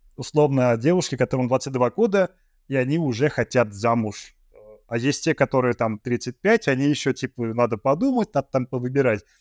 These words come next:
Все очень <laughs> индивидуально, и есть у меня знакомые, которые там поженились через, там, десять лет, а, с-,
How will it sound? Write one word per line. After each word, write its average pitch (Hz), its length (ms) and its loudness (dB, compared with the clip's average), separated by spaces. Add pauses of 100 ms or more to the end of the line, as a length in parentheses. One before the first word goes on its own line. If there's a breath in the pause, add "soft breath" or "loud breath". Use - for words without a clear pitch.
(320 soft breath)
Все - 220 0
очень 165 360 0
<laughs> 151 40 2
индивидуально, 139 680 0
и 120 380 0 (400 soft breath)
есть 131 360 -2
у 120 40 -2
меня 117 180 2
знакомые, 123 540 0
которые 113 380 0
там 107 200 -2
поженились 117 520 -4
через, 104 320 -8
там, 101 220 -10
десять 165 380 -2
лет, 143 240 2 (400)
а, 113 440 0 (320)
с-, - 240 -16